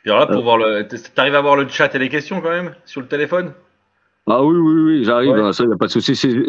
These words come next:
Speaker 2: en fait, je te partage surtout le, le, je fais juste partager le lien, et après, je remets sur StreamYard directement. C'est parce que comme je peux le faire avec mon téléphone, j'en profite. J'avais déjà partagé le lien de la page avant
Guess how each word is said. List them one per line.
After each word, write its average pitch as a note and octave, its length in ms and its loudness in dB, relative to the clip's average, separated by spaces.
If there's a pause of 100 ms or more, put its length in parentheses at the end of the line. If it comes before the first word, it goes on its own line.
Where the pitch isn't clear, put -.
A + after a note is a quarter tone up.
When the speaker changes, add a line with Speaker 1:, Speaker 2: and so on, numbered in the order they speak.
(120)
Speaker 2:
en G#2+ 80 0
fait, F3 160 0 (360)
je - 40 -12
te C#3+ 60 0
partage C3+ 400 -2
surtout - 260 0
le, C3 200 2
le, A2 720 2
je B2 140 -2
fais A#2+ 140 0
juste C#3+ 180 -2
partager A#2 360 0
le A2+ 80 2
lien, A#2+ 220 0 (240)
et G2+ 60 -2
après, B2+ 200 0
je G#2+ 80 -4
remets A2+ 300 0
sur A2 220 -4
StreamYard A2+ 420 -2
directement. G#2 500 -2 (2250)
C'est - 200 -4
parce A2 160 -4
que A#2 160 0
comme A#2+ 160 0
je - 80 -8
peux B2+ 60 2
le B2 60 2
faire C3 140 -2
avec A#2 220 -2
mon A#2 80 0
téléphone, A#2 400 -2
j'en G#2+ 160 -2
profite. B2+ 460 -2 (520)
J'avais A2 220 0
déjà B2 220 0
partagé A#2+ 360 -2
le A#2+ 60 -2
lien B2 120 0
de A#2+ 60 0
la A#2 80 0
page A#2+ 240 -2
avant A#2+ 320 -2